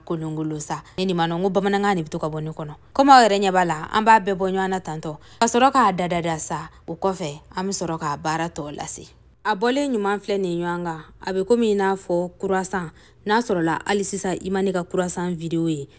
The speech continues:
don i ka t'o lajɛ sa. O fana fɛrɛ ka nɔgɔn kosɛbɛ. An bɛ n'a da sisan,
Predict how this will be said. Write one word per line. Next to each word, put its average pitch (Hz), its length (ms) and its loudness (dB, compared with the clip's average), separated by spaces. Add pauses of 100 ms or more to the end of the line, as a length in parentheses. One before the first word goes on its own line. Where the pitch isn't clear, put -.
(140)
don 160 120 -4
i 160 80 2
ka 175 160 -2
t'o 175 200 -2
lajɛ 151 320 -4
sa. 147 260 -10 (100)
O 185 80 -10
fana 170 280 -4
fɛrɛ 185 500 -4
ka 185 80 -6
nɔgɔn 147 380 -6
kosɛbɛ. - 480 -10 (100)
An 220 160 0
bɛ 226 100 4
n'a 180 240 2
da 175 140 0
sisan, 170 400 -6